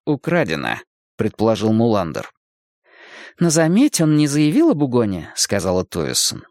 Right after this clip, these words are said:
«В суде это никогда не примут в расчет», продолжал Утес.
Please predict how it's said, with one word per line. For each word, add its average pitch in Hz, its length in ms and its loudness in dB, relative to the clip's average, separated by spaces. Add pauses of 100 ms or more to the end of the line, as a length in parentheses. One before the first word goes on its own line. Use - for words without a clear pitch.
(520)
«В - 80 -14
суде 139 360 0
это 156 280 0
никогда 139 640 0
не 78 140 -8
примут 107 440 -2
в - 60 -6
расчет», - 640 -4 (300)
продолжал 95 580 0
Утес. - 480 -4